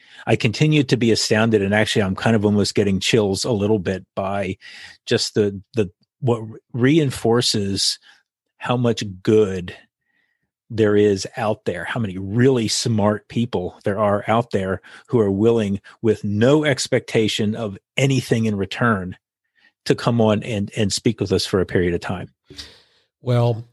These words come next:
Speaker 2: John, you're awesome. I think you're an amazing individual. You ever come to Columbia, Missouri, if you ever go to Saint Louis, Bruce and I, we're, we're gonna find you. We're gonna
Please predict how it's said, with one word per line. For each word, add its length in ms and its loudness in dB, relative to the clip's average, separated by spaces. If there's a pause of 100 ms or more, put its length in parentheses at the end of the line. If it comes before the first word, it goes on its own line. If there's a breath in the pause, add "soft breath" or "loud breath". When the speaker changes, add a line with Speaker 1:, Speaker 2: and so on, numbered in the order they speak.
(120)
Speaker 2:
John, 480 4 (100)
you're 260 4
awesome. 680 2 (160)
I 180 0
think 260 -2
you're 120 2
an 60 2
amazing 520 2
individual. 840 0
You 100 -8
ever 140 -4
come 220 -4
to 80 -2
Columbia, 340 2
Missouri, 640 2
if 180 -10
you 60 -2
ever 100 -2
go 160 2
to 80 2
Saint 320 0
Louis, 440 0 (720 loud breath)
Bruce 520 2
and 120 2
I, 380 -4
we're, 400 -2
we're 240 -2
gonna 180 2
find 480 0
you. 160 2
We're 200 0
gonna 120 0